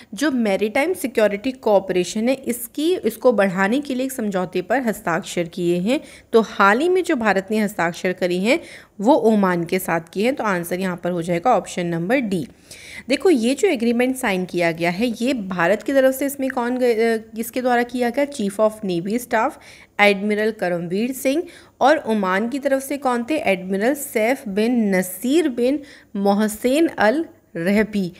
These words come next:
हाँ, काफ़ी लंबा सा नाम है, but कोई बात नहीं, छोटा मोटा ध्यान रख लो आप लोग हिंट के तौर पे।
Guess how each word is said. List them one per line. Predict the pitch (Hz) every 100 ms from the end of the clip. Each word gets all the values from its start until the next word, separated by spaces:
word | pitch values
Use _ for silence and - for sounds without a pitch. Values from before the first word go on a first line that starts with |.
| -
हाँ, | - 214
काफ़ी | 214 196 196 233
लंबा | 202 202 214
सा | 240
नाम | 202 190
है, | 269
but | 254
कोई | 247 220 240
बात | 202 190
नहीं, | 302
छोटा | 320 269 240
मोटा | 240 240
ध्यान | 202 202 175
रख | 175 170
लो | 180
आप | 175
लोग | 190 202
हिंट | 190 180
के | 190
तौर | 185 175
पे। | 160 226 330